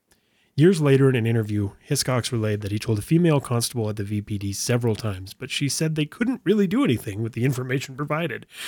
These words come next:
"They can't just go in based on assumptions, don't you know?" I'm just, I'm just gonna say,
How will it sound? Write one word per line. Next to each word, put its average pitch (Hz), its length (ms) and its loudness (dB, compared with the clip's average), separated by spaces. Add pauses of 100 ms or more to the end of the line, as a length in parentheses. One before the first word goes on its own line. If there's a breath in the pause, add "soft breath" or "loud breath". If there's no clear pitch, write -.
(160 loud breath)
"They 190 140 6
can't 190 280 4
just 180 220 4
go 160 220 10
in 160 180 8
based 139 320 6
on 131 160 6
assumptions, 147 640 4
don't 143 360 4
you 139 120 4
know?" 123 300 0 (2000)
I'm 156 120 2
just, 156 300 0
I'm 123 180 -2
just - 520 0
gonna 123 160 0
say, - 320 -8